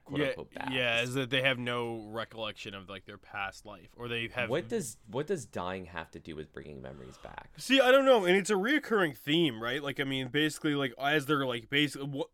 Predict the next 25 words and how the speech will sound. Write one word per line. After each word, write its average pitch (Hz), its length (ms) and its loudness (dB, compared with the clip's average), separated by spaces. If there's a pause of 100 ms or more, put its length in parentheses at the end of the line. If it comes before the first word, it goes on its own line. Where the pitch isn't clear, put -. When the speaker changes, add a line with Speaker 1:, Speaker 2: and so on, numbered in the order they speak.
Speaker 2:
not 160 280 4
even, 190 180 2
like, 147 240 4
as 139 300 4
they're 143 180 4
dying, 135 460 2
it's, 139 240 -2
like, 120 220 2
once 131 300 0
they've, 131 240 2
like, 123 240 -2
once 123 360 -2 (260)
the, 135 100 -6
you 131 220 -6
know, 104 240 -8
their 117 160 -2
death 127 300 0
warrant's 123 260 -4
basically 120 320 -4
been 101 180 -8
sealed, 110 480 -4
like, 101 160 -8
you 110 120 -10
get 117 160 -4
this 107 260 -8